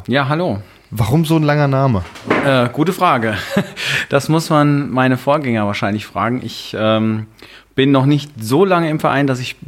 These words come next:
Speaker 1: Gründungsmitglied bin. Von, wir haben uns zweitausenddrei praktisch gegründet. Und ja, man hat halt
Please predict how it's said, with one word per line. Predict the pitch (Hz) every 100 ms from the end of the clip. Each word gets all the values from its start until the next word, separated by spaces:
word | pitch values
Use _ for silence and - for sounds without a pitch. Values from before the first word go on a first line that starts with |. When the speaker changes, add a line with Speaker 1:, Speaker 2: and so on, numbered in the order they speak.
| 131
Speaker 1:
Gründungsmitglied | 127 143 147 - 151 160 156
bin. | 156 160 151
Von, | - 120 120 117 117 123 117 101 120
wir | 117
haben | 110 113 120 117
uns | 110 110 -
zweitausenddrei | - 117 117 110 107 101 - - - 92 123 131 -
praktisch | 107 - -
gegründet. | - - 135 170 - - - - - - - - -
Und | 123 127 127
ja, | 170 147
man | 107 110 110
hat | 120
halt | 127 120 -